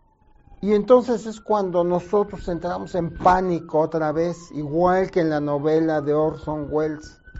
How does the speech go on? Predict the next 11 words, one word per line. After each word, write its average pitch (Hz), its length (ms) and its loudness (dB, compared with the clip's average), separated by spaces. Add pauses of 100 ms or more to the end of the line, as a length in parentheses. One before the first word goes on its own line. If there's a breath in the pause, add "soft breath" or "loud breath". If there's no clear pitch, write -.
(720)
Entramos 156 540 -4
en 143 260 -8
pánico, 156 960 -4 (1500 soft breath)
porque 160 420 4
no 175 220 4
sabemos 180 840 4
de 156 120 6
dónde 165 420 4
viene 165 320 2
ese 156 200 -6
sonido. 147 640 -6